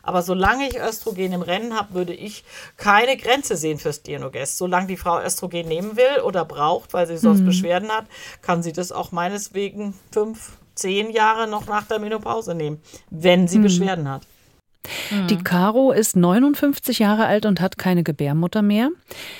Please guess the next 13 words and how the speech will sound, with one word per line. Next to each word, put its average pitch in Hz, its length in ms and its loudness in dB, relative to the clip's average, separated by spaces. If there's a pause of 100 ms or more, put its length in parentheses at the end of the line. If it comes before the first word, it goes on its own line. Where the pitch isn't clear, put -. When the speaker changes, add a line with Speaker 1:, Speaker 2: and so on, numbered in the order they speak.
(160)
Speaker 2:
Jetzt - 300 -2
nimmt 220 260 4
sie 247 120 0
in 196 120 2
der 190 80 4
Postmenopause 202 1080 2
ein 175 200 0
Estramon-Pflaster, 196 1300 0
also - 160 -2
transdermal 170 680 -2
Östrogen, 180 760 -2
und 185 260 0
nun 214 380 4